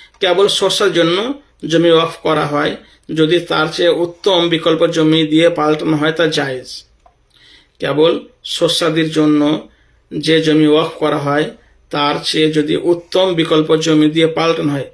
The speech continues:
একটা মসজিদের জন্য দেখা গেল কেউ জমি দান করেছে, সেই জমিটা দেখা যাচ্ছে সেখানে ফসল সেই মতো হচ্ছে না,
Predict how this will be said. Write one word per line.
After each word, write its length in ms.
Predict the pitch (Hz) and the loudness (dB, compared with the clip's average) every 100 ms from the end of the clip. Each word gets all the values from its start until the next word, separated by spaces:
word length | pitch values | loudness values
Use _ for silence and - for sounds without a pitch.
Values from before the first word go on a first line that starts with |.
| - - - | -20 -20 -8
একটা 260 | 170 180 185 | -4 -2 0
মসজিদের 420 | 180 190 190 175 | 0 2 2 2
জন্য 300 | 175 170 175 | 2 2 2
দেখা 220 | 170 160 | 2 2
গেল 160 | 160 165 | 0 0
কেউ 120 | 170 | 0
জমি 200 | 165 160 | 2 2
দান 200 | 151 151 | 2 2
করেছে, 380 | 143 143 - - _ _ _ _ - | 0 -2 -4 -10 _ _ _ _ -8
সেই 260 | - 180 | 0 0
জমিটা 300 | 170 175 185 | 2 2 2
দেখা 280 | 170 170 180 | 2 2 2
যাচ্ছে 520 | 175 175 - 160 160 - - - | 0 0 0 0 0 -8 -20 -8
সেখানে 380 | - 175 180 170 170 | -4 -2 -2 -2 -2
ফসল 500 | 156 170 160 156 - - | 0 2 2 0 -6 -12
সেই 220 | - 175 | -2 0
মতো 200 | 165 156 | 2 0
হচ্ছে 320 | 156 156 - | -2 -2 -2
না, 160 | 143 | -6